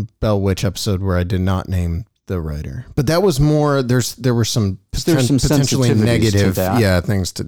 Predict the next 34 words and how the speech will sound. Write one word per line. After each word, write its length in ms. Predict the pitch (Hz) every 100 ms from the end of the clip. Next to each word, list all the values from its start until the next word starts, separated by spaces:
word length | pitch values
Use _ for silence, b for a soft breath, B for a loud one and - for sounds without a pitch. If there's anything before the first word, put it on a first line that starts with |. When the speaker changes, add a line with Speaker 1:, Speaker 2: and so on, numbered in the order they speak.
| 87
Speaker 1:
yeah. 200 | 87 80
Speaker 2:
But 140 | 135
you 80 | 139
did 220 | 127 135
cite 320 | - - 120 120
your 160 | 104
other 180 | 131 131
sources, 720 | - 110 104 - 113 110 110
Speaker 1:
Yeah. 160 | 92 85
Speaker 2:
in 60 |
particular 680 | 85 92 123 - 117 104 95
the 140 | 90
historian 840 | 90 87 - 101 101 101 90 87 87
and, 200 | 82 90
Speaker 1:
Yeah. 180 | 82 82
Speaker 2:
and 140 | 80
stuff 260 | - 90 -
like 180 | 82
that. 240 | - 92 85
So, 200 | 175 185 233
you 100 | 185
know, 260 | 120 120 170
that, 280 | 143 135 151
I 40 |
think 260 | 135 156 131
that's, 480 | 120 113 - - - - - _ _ _ b b b _ _
I 100 | 120
don't 140 | 117 110
know. 180 | 90 85
I, 260 | - 123 - - - -
you're 180 | 196 165
right. 260 | 139 98 131
I 60 |
mean, 420 | 135 131 - -